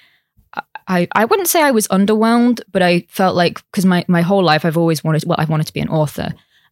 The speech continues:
um, you know, and then a comic author. So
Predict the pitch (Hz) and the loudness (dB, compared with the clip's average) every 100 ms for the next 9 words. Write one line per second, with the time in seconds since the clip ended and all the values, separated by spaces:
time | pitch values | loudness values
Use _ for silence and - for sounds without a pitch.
0 | _ 165 78 76 - - _ 196 170 127 | _ -4 -2 -4 -4 -8 _ -8 -4 -4
1 | 143 143 143 - _ _ _ _ _ - | -2 -2 -4 -6 _ _ _ _ _ -8
2 | - 190 170 - - - - - - _ | -2 0 0 -2 -4 -8 -14 -18 -20 _
3 | - - 160 156 156 151 | -6 0 2 2 2 0